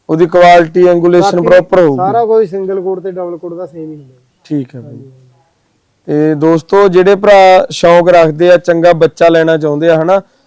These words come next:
Speaker 1: ਆਪਾਂ ਬਾਈ ਕਈ ਵਾਰੀ ਸੇਲ ਪਰਚੇਜ ਵਾਲੇ ਬੰਦੇ ਤੋਂ ਵੀ ਇੰਨਾ ਮਹਿੰਗਾ ਬੱਚਾ ਲੈ ਲੈਂਦੇ ਆ, ਉਹਦੇ ਨਾਲੋਂ ਜਾਇਜ਼ ਰੇਟ ਤੇ ਆਪਾਂ ਨੂੰ ਕੈਨਲ ਦੇ ਵਿੱਚੋਂ ਬੱਚਾ ਮਿਲ ਸਕਦਾ। ਤੇ ਬਾਈ ਹੋਰਾਂ ਦਾ ਜਿਹੜਾ ਕੰਮ ਹੈਗਾ ਬਹੁਤ ਹੀ ਭਰੋਸੇ ਵਾਲਾ, ਕੋਈ ਇਹੋ ਜਿਹਾ ਨਹੀਂ ਗਾ ਵੀ ਪਾਸੋਂ ਬੱਚਾ ਚੱਕ ਕੇ ਦੇਤਾ।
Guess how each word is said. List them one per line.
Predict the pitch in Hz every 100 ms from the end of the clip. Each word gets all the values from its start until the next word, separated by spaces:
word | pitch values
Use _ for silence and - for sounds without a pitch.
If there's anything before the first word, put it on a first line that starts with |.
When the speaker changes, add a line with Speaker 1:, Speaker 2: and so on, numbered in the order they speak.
| _ -
Speaker 1:
ਆਪਾਂ | 180 214
ਬਾਈ | 208 226
ਕਈ | 214 220
ਵਾਰੀ | 220 220 220
ਸੇਲ | - 190 190
ਪਰਚੇਜ | 185 180 190 190
ਵਾਲੇ | 190
ਬੰਦੇ | 180 180 180
ਤੋਂ | 180 196 208
ਵੀ | 208
ਇੰਨਾ | 190 185 185
ਮਹਿੰਗਾ | 175 190 226
ਬੱਚਾ | 190 185 180
ਲੈ | 175 156
ਲੈਂਦੇ | 160 165 175
ਆ, | 185 170 _ _ _ 175
ਉਹਦੇ | 190 233
ਨਾਲੋਂ | 220 202 208 208 - 156
ਜਾਇਜ਼ | 156 170 175
ਰੇਟ | 180 185
ਤੇ | 165 190
ਆਪਾਂ | 180 180 180
ਨੂੰ | 180
ਕੈਨਲ | 185 170 175 165
ਦੇ | 170
ਵਿੱਚੋਂ | 156 170
ਬੱਚਾ | 160 151 - 160
ਮਿਲ | 156 135
ਸਕਦਾ। | - 151 151 175 170 _ _ _ _
ਤੇ | 190
ਬਾਈ | 175 180 190
ਹੋਰਾਂ | 202 202 202
ਦਾ | 202
ਜਿਹੜਾ | 202 214
ਕੰਮ | 202 185 175
ਹੈਗਾ | 180 180 185
ਬਹੁਤ | 180 180
ਹੀ |
ਭਰੋਸੇ | 180 - 185 147 160
ਵਾਲਾ, | 160 160 165 160 _ _ _ _ _
ਕੋਈ | 185 190 202 202 -
ਇਹੋ | 185 185 185
ਜਿਹਾ | 190
ਨਹੀਂ | 190 190
ਗਾ |
ਵੀ | 190
ਪਾਸੋਂ | 170 185 175 190
ਬੱਚਾ | 180 175 180
ਚੱਕ | 165 175 156
ਕੇ | 180
ਦੇਤਾ। | 170 170 175 170 170